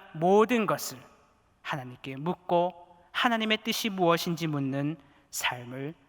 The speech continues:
살아가야 하는 것입니다. 그러므로 하나님의 말씀을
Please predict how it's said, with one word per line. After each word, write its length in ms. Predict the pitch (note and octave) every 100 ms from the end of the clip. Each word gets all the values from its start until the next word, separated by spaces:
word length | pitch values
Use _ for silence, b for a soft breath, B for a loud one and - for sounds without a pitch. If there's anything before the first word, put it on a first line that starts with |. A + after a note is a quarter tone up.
| _
살아가야 640 | - - C3+ B2 B2+ C3+ C#3
하는 300 | - C#3+ C#3+
것입니다. 500 | C3+ - B2+ C#3+ _ _ _ _ _ _ _ _ _ _ B B B B
그러므로 360 | - F#3+ F3+ F3+
하나님의 360 | F#3 F3+ F3+ E3+
말씀을 640 | D#3+ D#3+ - D#3 D3